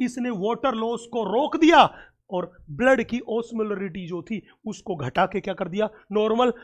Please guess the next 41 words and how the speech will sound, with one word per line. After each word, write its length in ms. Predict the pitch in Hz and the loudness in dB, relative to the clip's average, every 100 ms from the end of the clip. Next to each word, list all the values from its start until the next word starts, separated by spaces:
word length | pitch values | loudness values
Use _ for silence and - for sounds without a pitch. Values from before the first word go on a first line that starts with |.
| - | -6
बीपी 280 | 196 226 208 | -4 -4 -6
को 160 | 202 170 | -2 0
बढ़ा 260 | 165 208 | 4 4
दिया, 240 | 214 254 254 - 180 | 6 2 2 -4 -2
ब्लड 180 | 220 | 0
का 120 | - 175 | 0 -4
वॉल्यूम 280 | 165 156 | -4 -2
बढ़ा 220 | 151 147 180 | 2 2 4
दिया 300 | 262 214 - - | 4 4 2 -4
और 140 | 196 | -4
जीएफआर 460 | 160 262 254 254 240 | 0 0 2 2 2
जो 120 | 214 | 0
घट 180 | 180 247 | 0 2
गई 160 | 294 | 0
थी 180 | - 190 - - | -2 -6 -8 -10
उसको 260 | 208 202 | -8 -6
भी 160 | 170 262 - 170 | -2 -2 -2 2
बढ़ा 240 | 180 180 | 2 2
के 140 | 196 | 0
क्या 140 | 180 160 | -2 -4
कर 140 | 151 | -4
दिया, 140 | 175 202 | -4 -4
नॉर्मल। 360 | 180 180 165 | -4 -4 -6
ये 100 | 170 | -4
काम 200 | 170 170 | -4 -4
किसने 300 | 165 180 208 | -6 -6 -6
किया? 200 | 202 220 226 - 202 | -2 -2 -4 -6 -2
एडीएच 360 | 190 170 160 | -2 -2 -6
ने 100 | 156 | -10
किया। 300 | - 160 - _ _ _ _ _ | -16 -18 -20 _ _ _ _ _
नेक्स्ट, 360 | - 156 - - _ _ _ _ _ _ _ _ _ - - 285 | -2 -2 -6 -20 _ _ _ _ _ _ _ _ _ -20 2 4
अगला 240 | 285 381 | 6 6
एक 180 | 359 - | 4 2
हार्मोन 380 | 202 247 233 254 | 0 0 0 2
है 200 | - - | 2 6
एट्रियल 580 | 330 - 262 240 247 208 | 4 4 0 2 2 2
नाइट्रियूरेटिक 680 | 226 226 262 185 151 185 - | 0 0 -4 -4 -6 -6 -8
फैक्टर। 260 | 156 - - _ _ _ _ _ _ _ _ _ 262 | -10 -10 -16 _ _ _ _ _ _ _ _ _ 4
एट्रियल 460 | 294 262 196 220 - 226 | 4 4 2 2 0 2
नाइट्रियूरेटिक 600 | 240 262 202 156 180 - | 4 2 -4 -4 -6 -8
फैक्टर, 360 | 160 - - | -8 -10 -18